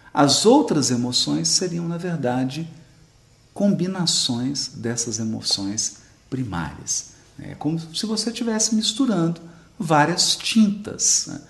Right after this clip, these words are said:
Então você pode pegar um vermelho muito intenso, misturar com um verde bem fraco, ou um verde muito intenso com um vermelho de intensidade média, e aí você usa a imaginação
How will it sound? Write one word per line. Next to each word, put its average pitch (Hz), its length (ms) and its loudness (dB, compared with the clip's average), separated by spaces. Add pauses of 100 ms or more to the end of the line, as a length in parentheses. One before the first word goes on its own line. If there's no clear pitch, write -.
(120)
Então - 120 -6
você 143 120 0
pode 127 240 0
pegar 113 220 0
um 107 80 -2
vermelho 110 640 2
muito 131 380 2
intenso, - 560 -4 (360)
misturar 127 480 -2
com 123 140 -6
um 123 160 -2
verde 113 460 -2 (180)
bem 156 180 4
fraco, 151 520 -4 (320)
ou 131 120 4
um 135 120 6
verde 117 400 2
muito 107 300 -4
intenso 143 580 -2
com 101 120 -8
um 98 100 -4
vermelho 92 600 -6 (500)
de 104 120 -8
intensidade 101 640 -4
média, 139 560 -4
e 208 60 -8
aí 190 160 -10
você 180 260 -6
usa 120 240 -4
a - 20 -2
imaginação 110 760 -4